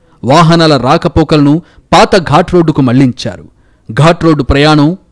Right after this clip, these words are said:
పద్దెనిమిది నుంచి పంతొమ్మిది కిలోమీటర్లు మాత్రమే. ఎనిమిది సంక్లిష్టమైన మలుపులు, పదహారు చక్రాల ట్రక్పై వంద అడుగుల పొడవైన మానుల తరలింపు కార్యక్రమం ప్రారంభించారు.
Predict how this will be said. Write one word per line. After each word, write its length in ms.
పద్దెనిమిది 480
నుంచి 300
పంతొమ్మిది 480
కిలోమీటర్లు 600
మాత్రమే. 640
ఎనిమిది 400
సంక్లిష్టమైన 800
మలుపులు, 540
పదహారు 360
చక్రాల 460
ట్రక్పై 640
వంద 240
అడుగుల 340
పొడవైన 420
మానుల 460
తరలింపు 500
కార్యక్రమం 540
ప్రారంభించారు. 840